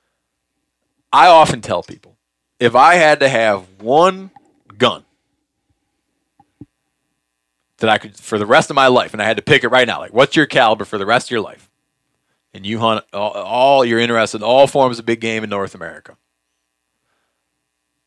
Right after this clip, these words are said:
I would pick, I had to pick one rifle. I think that I would pick a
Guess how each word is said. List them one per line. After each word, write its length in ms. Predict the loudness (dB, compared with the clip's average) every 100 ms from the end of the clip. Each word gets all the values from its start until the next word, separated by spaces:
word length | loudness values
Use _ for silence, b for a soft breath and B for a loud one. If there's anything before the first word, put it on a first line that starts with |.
| _
I 200 | 0 0
would 240 | 2 -2 -2
pick, 360 | -8 -8 _ _ _ _ _ _ _ _ _
I 80 | -12
had 140 | -12
to 60 | -10
pick 180 | -12
one 380 | -12 -12 -4 0
rifle. 380 | 2 0 -2 _ _ _ _ _ _ _ _ _ _ _ _ _
I 80 | -16
think 260 | -8 -8 0
that 100 | 2
I 120 | 4
would 140 | 2
pick 300 | -4 -12 _ _ _ _ _ _ _ _ _ _ _ _ _ _ _ _ _ -4
a 560 | -2 -2 -2 -4 -8